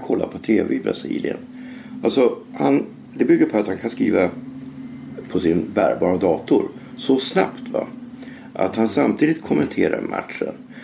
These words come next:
Samtidigt kommenterar vad som sägs runt omkring honom. Sa-,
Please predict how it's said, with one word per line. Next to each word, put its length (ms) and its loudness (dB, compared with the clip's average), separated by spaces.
Samtidigt 540 4
kommenterar 580 4
vad 240 4
som 200 0
sägs 500 2
runt 320 0
omkring 440 0
honom. 260 -6
Sa-, 280 -6